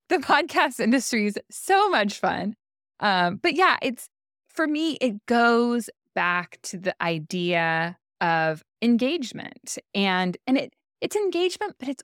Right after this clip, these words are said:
also just so personal. And when you're listening to a podcast,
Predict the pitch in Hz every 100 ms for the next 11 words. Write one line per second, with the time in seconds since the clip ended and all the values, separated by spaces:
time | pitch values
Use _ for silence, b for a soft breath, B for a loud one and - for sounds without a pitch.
0 | - 247 285 - 370 311 - 262 247 -
1 | - - - 226 214 - 247 262 - 190
2 | 156 - 185 - _ 220 208 196 185 -
3 | _ _ - 214 220 214 202 220 254 277
4 | 262 - 208 - 185 165 - 156 160 190
5 | -